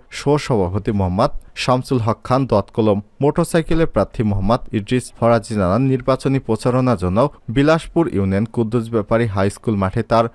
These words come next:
কর্মী সমর্থকদের নিয়ে অবস্থান করছিলেন। হঠাৎ করে মাঠের পাশেই দুর্বৃত্তরা কয়েকটি ককটেল বিস্ফোরণ ঘটিয়ে পালিয়ে যায়। তিনি আরো বলেন, রাজনৈতিক অঙ্গনে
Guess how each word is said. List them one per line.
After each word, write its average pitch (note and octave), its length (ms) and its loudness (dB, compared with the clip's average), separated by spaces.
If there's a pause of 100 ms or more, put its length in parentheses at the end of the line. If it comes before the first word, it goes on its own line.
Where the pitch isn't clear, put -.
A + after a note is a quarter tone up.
(120)
কর্মী D#3+ 280 4
সমর্থকদের D#3 720 -2
নিয়ে G2 180 0 (140)
অবস্থান G#2+ 380 -2
করছিলেন। G2+ 480 -2 (200)
হঠাৎ B2 320 0
করে G#2+ 200 0
মাঠের G#2 320 -2
পাশেই C3+ 360 -2 (300)
দুর্বৃত্তরা D3+ 560 2
কয়েকটি A2 420 0 (260)
ককটেল C#3+ 400 2 (100)
বিস্ফোরণ G#2+ 460 0
ঘটিয়ে G2 420 0
পালিয়ে G2 360 2
যায়। G2 140 2 (120)
তিনি B2 200 2
আরো G2 180 2
বলেন, F#2+ 260 2 (340)
রাজনৈতিক D#3+ 480 2 (120)
অঙ্গনে G#2+ 300 0